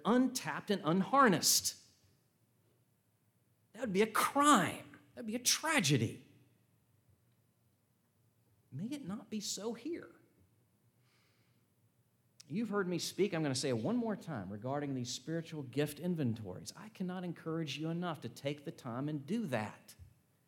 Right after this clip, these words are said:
Some of you I know already are, and you're taking your time with it. That's awesome, that's great. Others of you are, you're taking your time and taking your time. I would encourage you to set a goal, a completion goal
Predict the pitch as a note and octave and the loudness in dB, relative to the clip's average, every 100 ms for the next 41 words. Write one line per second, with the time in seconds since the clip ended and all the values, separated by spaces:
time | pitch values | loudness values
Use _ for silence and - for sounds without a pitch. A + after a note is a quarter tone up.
0 | _ _ - - G#3 G#3 F#3+ F#3 F3+ E3+ | _ _ -8 -2 2 2 2 4 6 8
1 | F3 D#3+ D3 C3 G2+ A2 G#2+ C#3+ C#3+ C3+ | 8 6 6 6 6 2 0 -2 -2 -2
2 | C3 C#3 B2+ A#2+ G#2 D#3 - C3 A2+ - | -2 -4 -4 -4 -4 -8 -6 -6 -4 -4
3 | A2+ A2 - G2+ - - - C3+ F3 D#3+ | -6 -6 0 0 -2 -18 -8 -4 -2 0
4 | F3+ F3+ E3+ C#3 - D3+ D#3 D3 C#3+ C#3 | -2 -2 -2 -4 -4 -8 -4 -4 -4 -4
5 | C#3 C3 B2 A#2 B2+ C3 F3+ B2+ E2 - | -2 -2 -4 -4 -4 -4 -4 -6 -6 -16
6 | _ _ _ _ _ _ _ _ _ _ | _ _ _ _ _ _ _ _ _ _
7 | _ _ _ _ - C#3 D#3 D#3 - A#3 | _ _ _ _ 0 2 2 0 -4 0
8 | B3+ G3 A#2+ G#2 G2+ F2+ F2+ C#3+ G3 - | 4 2 2 -2 -4 -6 -6 -6 -8 -14
9 | _ _ _ _ _ _ C#3+ - - F3 | _ _ _ _ _ _ -6 -2 -2 -2
10 | E3 D3 A#2 E3+ D3 G2 D#2 - - _ | -4 -8 2 4 6 4 -2 -12 -20 _
11 | _ _ - E3 - D#3 C#3+ - F#3 A#3+ | _ _ -10 -10 -8 -8 -8 -6 -4 -2
12 | - - A2+ F#2+ F2+ - - A2 F2 - | -2 -2 -2 -2 -6 -10 -2 0 -2 -6